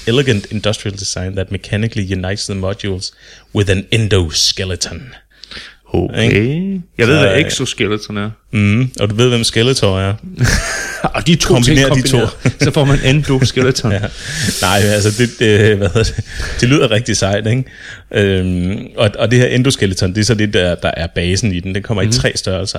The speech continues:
Speaker 1: En mini og en medium, og så en, en large, der kommer lidt senere. Øhm, og der er altså en skærm på den ene side, og nogle, nogle, øh, vist nok mulighed for at placere nogle, nogle små moduler på den ene side, men på, på bagsiden af telefonen, øh, der er det så, at man kan,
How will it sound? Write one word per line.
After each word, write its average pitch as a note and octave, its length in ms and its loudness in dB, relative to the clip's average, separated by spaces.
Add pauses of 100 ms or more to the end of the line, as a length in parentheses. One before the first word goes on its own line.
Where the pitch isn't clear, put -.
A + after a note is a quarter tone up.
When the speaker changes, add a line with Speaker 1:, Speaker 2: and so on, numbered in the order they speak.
Speaker 1:
En F2+ 240 -4
mini C#3 300 2
og - 80 -8
en G#2 120 -2
medium, A2 340 -6
og F#2+ 260 -4
så G#2+ 160 -4
en, G2 140 -4
en G2 140 -6
large, F2+ 360 -4
der F2+ 60 -6
kommer - 240 -8
lidt F2+ 120 -8
senere. F2+ 340 -8 (500)
Øhm, F#2 340 -4 (560)
og A#2 120 -4
der B2 60 4
er A#2+ 140 2
altså A2 200 0
en G2+ 180 0
skærm - 280 -4
på - 100 -6
den G2+ 80 -4
ene B2 200 -2
side, C3 180 -2
og A#2 60 0
nogle, F#2+ 300 -2
nogle, F#2+ 540 -6
øh, F2+ 200 -6 (300)
vist B2+ 140 0
nok B2 120 2
mulighed A#2 340 2
for - 140 -4
at G#2 60 -6
placere - 280 -6
nogle, G2+ 180 -6
nogle F#2+ 320 -6 (120)
små - 280 -4
moduler A#2 380 -4
på A2+ 80 -6
den G2 80 -4
ene G2 140 -4
side, F#2+ 140 -10
men F#2+ 200 -8
på, G2+ 160 -4 (160)
på F2+ 400 -4 (100)
bagsiden G#2+ 400 0
af F#2+ 60 -4
telefonen, F#2+ 580 -6 (400)
øh, F#2 160 -2 (120)
der - 80 4
er G#2 100 4
det G2+ 100 -2
så, F#2 360 0
at G2+ 80 -6
man F#2 120 -4
kan, - 160 -12